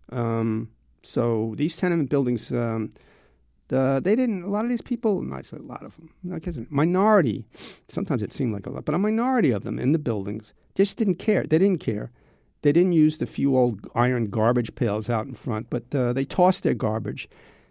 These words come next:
bags full of dry and wet garbage,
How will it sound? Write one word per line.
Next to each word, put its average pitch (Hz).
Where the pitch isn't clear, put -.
bags 190
full 208
of 107
dry 131
and 123
wet 120
garbage, -